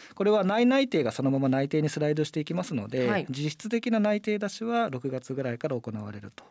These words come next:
Speaker 1: 思っていただいて間違いないかなと思います。
Speaker 2: はい。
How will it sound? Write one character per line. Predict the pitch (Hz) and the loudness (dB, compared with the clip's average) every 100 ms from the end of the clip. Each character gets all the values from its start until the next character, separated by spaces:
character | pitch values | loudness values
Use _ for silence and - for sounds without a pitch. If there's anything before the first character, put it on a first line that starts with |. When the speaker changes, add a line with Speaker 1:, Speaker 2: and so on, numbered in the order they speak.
| _ - | _ -2
Speaker 1:
思 | 127 | 0
っ | 120 | 0
て | 107 | -6
い | |
た | 101 | -8
だ | 113 | -6
い | 139 | -4
て | - | -2
間 | 127 | 0
違 | 120 110 | 0 -2
い | 104 | -2
な | 98 | -6
い | |
か | - | -4
な | 127 135 | -4 -4
と | - | -6
思 | 90 | -10
い | |
ま | 82 - | -12 -12
す。 | - - _ _ _ _ _ | -14 -18 _ _ _ _ _
Speaker 2:
は | - - 269 233 | -14 -2 2 2
い。 | 151 | 0